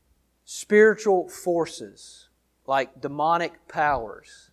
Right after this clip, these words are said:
which is why if you're reading in the N I V, you read the elemental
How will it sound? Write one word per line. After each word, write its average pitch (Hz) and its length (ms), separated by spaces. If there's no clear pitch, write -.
which 131 180
is 127 100
why 147 280
if 143 140
you're 151 100
reading 151 360
in 143 120
the 139 140
N 165 140
I 147 260
V, 131 540
you 196 400
read 143 640
the 135 340
elemental 165 920